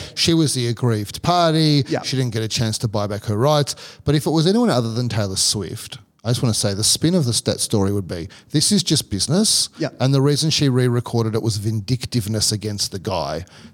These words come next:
Speaker 1: That is actually the real motivation. Nobody says that because it's Taylor Swift, <laughs> but it was pure vindictiveness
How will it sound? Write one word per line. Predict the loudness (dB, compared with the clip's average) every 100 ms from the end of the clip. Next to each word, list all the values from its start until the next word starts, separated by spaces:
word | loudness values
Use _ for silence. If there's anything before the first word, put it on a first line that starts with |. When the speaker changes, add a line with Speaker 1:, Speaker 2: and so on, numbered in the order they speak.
| _
Speaker 1:
That | 0 2
is | 2 0
actually | -2 0 0 0 2 2
the | 2
real | 4 4
motivation. | 4 2 0 -2 0 0 0 -6 -18 -2
Nobody | 0 2 2 2
says | 2 2 2
that | 2 -2
because | -2 -2 -2
it's | -2
Taylor | 0 0 0
Swift, | 0 2 2 0 -10 -16 -4
<laughs> |
but | -4 0
it | 0
was | 2 2 0 -4 -14 _
pure | -6 0 2 4 2 0 _
vindictiveness | -4 -2 0 0 -4 -2 -4 -4 -2 0 0 0